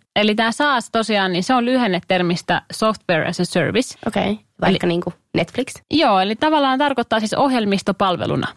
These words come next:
Speaker 1: Eli esimerkiksi Netflix, niin siellähän sä saat käyttöön sen ohjelmiston jollain kuukausittaisella maksulla, eikö niin?
Speaker 2: Joo, okei, disruptio.
Speaker 1: No se tulee taas englannin kielen sanasta, disrupt, eli
Speaker 2: Joo.
Speaker 1: tarkoittaa siis murtaa.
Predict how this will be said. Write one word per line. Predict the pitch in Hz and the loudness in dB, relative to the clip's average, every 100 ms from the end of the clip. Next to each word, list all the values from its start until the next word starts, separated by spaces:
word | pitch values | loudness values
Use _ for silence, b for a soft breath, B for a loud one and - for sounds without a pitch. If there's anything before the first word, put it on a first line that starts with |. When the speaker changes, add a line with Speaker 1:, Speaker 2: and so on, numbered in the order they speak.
| - | -4
Speaker 1:
Eli | 220 220 | -2 2
esimerkiksi | 233 269 262 | 2 2 4
Netflix, | 277 269 214 214 | 2 2 -2 2
niin | 214 196 185 b b b b | 2 2 0 b b b b
siellähän | 226 190 185 196 | 0 2 2 2
sä | 233 | 2
saat | 277 269 262 | 2 0 0
käyttöön | 262 247 - 226 | -2 -2 0 0
sen | 226 220 | 2 2
ohjelmiston | 226 214 208 202 208 202 190 b b - | 2 2 0 0 0 0 -2 b b -2
jollain | - 139 190 | 0 2 2
kuukausittaisella | 196 190 185 180 175 185 175 170 | 0 0 0 -2 -2 -2 0 0
maksulla, | 175 151 - 120 110 | 0 0 -4 -6 -4
eikö | - | -2
niin? | 160 - - - | -2 -2 -6 -6
Speaker 2:
Joo, | 127 - _ - | -6 -6 _ -4
okei, | 180 165 _ 185 | -2 -2 _ -2
disruptio. | 190 - - - - 190 - | -2 -2 -6 -4 -4 -2 0
Speaker 1:
No | |
se | 240 320 | 0 2
tulee | 370 269 | 2 2
taas | 247 226 - | 0 -2 -2
englannin | 226 185 160 170 | 0 2 0 -2
kielen | 92 - | -2 -2
sanasta, | - 170 - 170 190 | -2 -4 -4 -4 0
disrupt, | 208 - 190 165 - - - | 0 2 0 -2 -6 -16 -4
eli | 196 180 | 0 2
Speaker 2:
Joo. | 180 220 - | 0 -2 -2
Speaker 1:
tarkoittaa | 208 202 196 190 190 | -2 -2 -2 -2 -2
siis | 196 196 | -2 2
murtaa. | 233 214 160 - - | 2 2 0 -4 -6